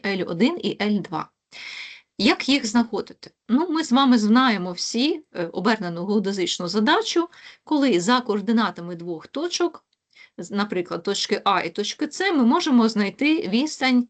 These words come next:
С А С або Л один, да, вона називається, між цими пунктами. Тобто необхідно знайти прирости координат, дельта Х, дельта Y,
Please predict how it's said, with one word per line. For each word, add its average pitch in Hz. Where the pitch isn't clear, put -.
С 196
А 175
С 330
або 175
Л 269
один, 226
да, 233
вона 220
називається, 180
між 240
цими 233
пунктами. 156
Тобто 233
необхідно 277
знайти 214
прирости 208
координат, 269
дельта 185
Х, 175
дельта 170
Y, 320